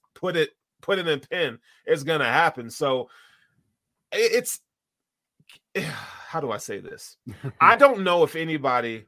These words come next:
Speaker 1: will be able to maximize his talents like the Kansas City Chiefs did with
Speaker 2: Great
Speaker 1: Patrick
Speaker 2: point.
Speaker 1: Mahomes, having Kelce on the field,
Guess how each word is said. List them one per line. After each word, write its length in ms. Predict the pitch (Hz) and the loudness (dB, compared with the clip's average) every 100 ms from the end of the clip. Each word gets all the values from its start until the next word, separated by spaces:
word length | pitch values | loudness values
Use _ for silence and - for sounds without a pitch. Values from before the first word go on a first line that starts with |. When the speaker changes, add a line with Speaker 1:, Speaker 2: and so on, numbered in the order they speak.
| - | -8
Speaker 1:
will 160 | 127 | -6
be 180 | 127 139 | -4 -2
able 220 | 135 123 120 | -2 -4 -10
to 320 | 139 123 104 | -10 -10 -12
maximize 1200 | 107 117 123 123 - 123 107 107 104 101 - - _ _ _ _ _ _ _ _ | -8 -4 -4 -4 -10 -10 -10 -12 -14 -16 -18 -20 _ _ _ _ _ _ _ _
his 260 | - 156 151 | -8 -8 -6
talents 680 | - 120 123 151 - - - _ | -8 -4 -4 -6 -10 -18 -20 _
like 240 | 117 120 | -6 -6
the 60 | 123 | -8
Kansas 280 | 131 123 107 | -12 -12 -12
City 160 | 120 107 | -16 -16
Chiefs 300 | - 113 - | -16 -16 -16
did 200 | 120 131 _ _ 113 | -18 -18 _ _ -4
with 180 | 135 | -2
Speaker 2:
Great 100 | 107 | 0
Speaker 1:
Patrick 300 | 131 120 95 113 | -4 -4 -6 -8
Speaker 2:
point. 100 | 117 | -8
Speaker 1:
Mahomes, 360 | 113 110 - _ _ | -8 -10 -16 _ _
having 340 | - 131 131 123 | -4 -2 -2 -4
Kelce 400 | 127 117 120 110 | -6 -6 -8 -12
on 60 | |
the 60 | 107 | -14
field, 320 | - 107 104 | -10 -8 -8